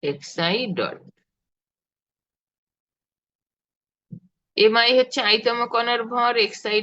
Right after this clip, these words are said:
ডট হচ্ছে আইতম কণার বেগ, তার মানে এটা আইতম কণার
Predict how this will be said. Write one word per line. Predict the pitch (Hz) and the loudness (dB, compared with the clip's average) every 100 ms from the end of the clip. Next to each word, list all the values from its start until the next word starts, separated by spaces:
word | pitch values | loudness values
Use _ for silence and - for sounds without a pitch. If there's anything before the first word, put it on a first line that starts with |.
| 202 | -2
ডট | 214 240 | -4 -6
হচ্ছে | 220 226 | -6 -4
আইতম | 190 190 214 214 214 | -4 -4 -6 -4 -4
কণার | 202 196 180 | -2 -2 0
বেগ, | 147 104 - _ _ - | -2 -2 -6 _ _ -4
তার | 175 | -4
মানে | 190 214 | -4 -4
এটা | 233 202 | -2 0
আইতম | 180 196 202 196 | 0 0 -4 -4
কণার | 190 208 262 | -4 -2 -2